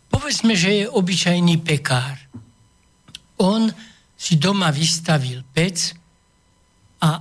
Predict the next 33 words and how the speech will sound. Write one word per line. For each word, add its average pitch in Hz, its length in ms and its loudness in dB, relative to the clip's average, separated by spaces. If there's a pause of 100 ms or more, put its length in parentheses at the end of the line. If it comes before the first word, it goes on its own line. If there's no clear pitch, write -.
doma 170 460 0
robí, 151 500 -2 (400)
pečie 156 400 -2
ten 139 220 -2
chlieb. 135 480 -2 (400)
Ale 131 160 -2
potom 190 320 0
zistí, 165 400 0
dobre 185 340 0
by 143 140 -2
bolo, 170 260 0
keby 160 300 0
som 156 240 0
mal 147 80 0
jedného 147 480 2
učňa. 143 480 -4 (480)
Pribere 151 400 2
ďalšieho 156 640 2
učňa 170 520 2 (440)
a - 80 -6
zisťuje, 175 680 2 (580)
že - 240 0
aha, 170 480 0 (1120)
na 175 160 0
tú 175 160 -8
kapacitu 185 720 0
tej 160 240 2
pece 196 560 -2
ešte - 160 -4
ju 190 160 4
furt 247 320 -2
nevyužívam 175 880 2
a 175 80 -4